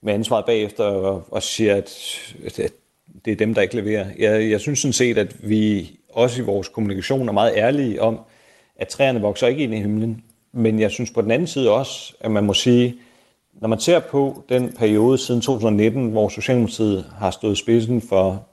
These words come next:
nu to forskellige regeringer, der er det jo i den tid,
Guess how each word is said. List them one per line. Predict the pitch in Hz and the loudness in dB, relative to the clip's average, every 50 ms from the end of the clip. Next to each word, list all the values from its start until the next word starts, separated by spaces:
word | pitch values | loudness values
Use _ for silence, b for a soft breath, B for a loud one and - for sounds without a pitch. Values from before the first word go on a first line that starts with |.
| _ - | _ -8
nu | 110 101 | -8 -8
to | 98 - 123 117 | -4 -2 -4 -4
forskellige | 104 - - - 113 104 104 95 | -4 -4 -6 -4 -4 -2 -2 -4
regeringer, | - - 117 117 113 104 101 95 92 - b b b b b b b b b b b b _ _ _ _ _ _ | -4 -2 0 0 0 0 -2 -8 -10 -12 b b b b b b b b b b b b _ _ _ _ _ _
der | 151 143 | 0 2
er | 151 147 143 | 2 2 0
det | - 143 143 135 | 0 0 0 0
jo | 127 127 113 104 104 | 0 0 -2 -2 -4
i | 104 104 101 | -4 -4 -4
den | - 156 151 151 139 | -4 -6 -6 -6 -8
tid, | - - - 143 135 - - | -8 -6 -4 -2 -2 -4 -6